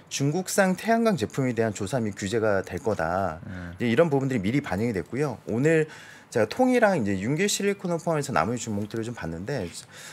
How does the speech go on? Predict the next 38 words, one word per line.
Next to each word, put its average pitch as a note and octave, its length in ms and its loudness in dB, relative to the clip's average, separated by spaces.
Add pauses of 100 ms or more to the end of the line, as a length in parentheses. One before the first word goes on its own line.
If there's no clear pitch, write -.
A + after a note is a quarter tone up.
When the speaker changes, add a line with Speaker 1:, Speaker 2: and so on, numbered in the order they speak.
(140)
Speaker 1:
어, B2 180 -4 (180)
뭐 B2 460 0
오전장에 F#3+ 480 2
좀 F3 100 -2
잘 A#2+ 200 0
버티다가 C3 440 -2
이제 G2 80 -2
오후에 A2 340 -2
좀 G#2+ 160 -6
빠지는 F3 340 0
모양이었거든요. F#2+ 840 -6
Speaker 2:
네. G2+ 140 0
Speaker 1:
결국에는, D#3+ 680 0 (440)
어, G2+ 160 0
규제 G#3+ 320 6
이슈는 G3 340 2
이제 A#2 160 4
중국에서는 F3 600 0
피할 A#3+ 180 0
수 - 140 -2
없는 G#2+ 220 -2
상황이고 A#2+ 680 -4
Speaker 2:
음. G2+ 40 -10
Speaker 1:
주가 F#2 240 0
하락도 E3+ 320 -2
피할 G#3 260 -2
수는 G#3+ 200 -6
없습니다. F#2 560 -6 (300)
그래서 A2 160 -2
앞으로 D3+ 420 2
이제 G#2+ 140 0
주가 - 240 2
추이도 D3 280 -4
좀 C#3 140 -2
봐야 F#2+ 200 0
될 C3 120 -2
것 B2 100 -4
같고 G#2 420 -4